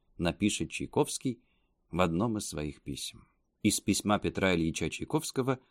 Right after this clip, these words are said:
Надежде Филаретовне фон Мек от шестнадцатого двадцать восьмого марта тысяча восемьсот семьдесят седьмого года. К окончанию консерватории сказано было следующее.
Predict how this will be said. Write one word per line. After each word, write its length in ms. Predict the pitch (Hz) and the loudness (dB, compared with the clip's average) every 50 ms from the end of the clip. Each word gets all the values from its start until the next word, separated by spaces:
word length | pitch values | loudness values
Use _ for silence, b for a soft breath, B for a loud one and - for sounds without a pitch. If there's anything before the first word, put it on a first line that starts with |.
| b b | b b
Надежде 480 | - 165 90 87 - 147 165 131 - 139 | -2 0 0 2 2 2 2 2 -2 -4
Филаретовне 680 | - - 107 92 85 82 107 113 - 107 98 101 98 92 | 0 0 2 2 4 2 2 0 0 0 0 0 0 0
фон 280 | - - 87 80 78 | -2 -2 -2 -2 0
Мек 300 | 78 90 117 127 - - _ _ | 0 0 -2 -2 -6 -14 _ _
от 160 | - 85 - | -10 -10 -8
шестнадцатого 760 | - - 69 - - 85 104 131 - - - - 120 127 - - | -8 -8 -8 -6 -2 -2 -2 -2 -4 -6 -8 -6 -6 -6 -6 -8
двадцать 380 | - 82 78 78 71 - - - | -8 -6 -6 -6 -6 -6 -8 -10
восьмого 500 | 78 69 - - 82 101 110 117 120 - _ - | -10 -8 -4 -2 0 0 2 0 -2 -4 _ -10
марта 520 | - 76 85 92 95 95 - - 127 123 - _ _ _ _ _ - | -4 2 2 2 2 2 0 -4 -4 -4 -6 _ _ _ _ _ 0
тысяча 340 | - 120 - 127 - - 117 | 0 0 0 0 -4 -4 -4
восемьсот 480 | 107 98 - 87 80 - - 98 95 | -4 -4 -4 -4 -4 -2 -2 -4 -4
семьдесят 420 | - - 82 85 85 78 - 80 - | -4 -4 -4 -2 -2 -4 -4 -6 -6
седьмого 360 | - 76 76 73 73 73 76 | -6 -6 -4 -6 -6 -6 -8
года. 360 | - 64 64 57 - - - _ _ _ _ _ _ _ _ _ _ _ _ _ _ _ - | -8 -8 -10 -10 -12 -18 -20 _ _ _ _ _ _ _ _ _ _ _ _ _ _ _ 2
К 80 | - | 4
окончанию 720 | 104 110 - 127 131 117 - - 180 226 240 240 233 214 | 6 8 8 8 8 8 6 6 6 6 8 6 6 6
консерватории 880 | 214 190 180 156 - 156 156 135 113 110 101 - - 170 220 208 208 196 | 8 8 6 6 6 6 6 8 8 8 8 8 10 10 10 12 10 8
сказано 580 | - - - - 113 160 190 151 175 175 165 143 | 6 6 6 8 10 10 10 10 8 6 6 6
было 280 | 98 107 123 123 120 | 6 6 6 6 4
следующее. 800 | 107 - - 90 92 90 80 76 67 60 - - - - 53 - | 2 2 2 4 4 4 4 2 -4 -6 -8 -8 -10 -12 -14 -18